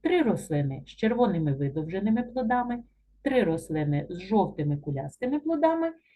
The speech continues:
і одна рослина з жовтими видовженими плодами. А тепер пропоную вам попрацювати самостійно. Розв'яжіть, будь ласка, таку вправу.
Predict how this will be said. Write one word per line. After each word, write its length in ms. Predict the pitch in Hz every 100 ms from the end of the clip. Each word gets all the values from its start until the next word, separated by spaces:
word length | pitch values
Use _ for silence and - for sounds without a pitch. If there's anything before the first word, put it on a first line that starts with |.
| _
і 120 | - 269
одна 300 | 269 339 349
рослина 560 | 320 - 311 285 269
з 60 | 175
жовтими 600 | 156 233 294 311 302 294
видовженими 760 | 143 160 165 165 165 165 160
плодами. 560 | 156 156 151 135 135 135 - _ - - _ _ _ _ _ _ _ _ _ _ _ _ _ _ _ _ _
А 60 | 226
тепер 360 | 226 381 392
пропоную 500 | 359 320 302 285 277
вам 240 | 254 247 247
попрацювати 760 | - - 156 - 165 180 202
самостійно. 760 | 196 180 175 160 - 156 160 110 _ _ _ _ _ _ _ _ _ _ _ _ -
Розв'яжіть, 520 | 285 294 330 381 403
будь 120 | 269
ласка, 300 | 233 240 -
таку 300 | 202 - 185
вправу. 440 | 175 - 156 160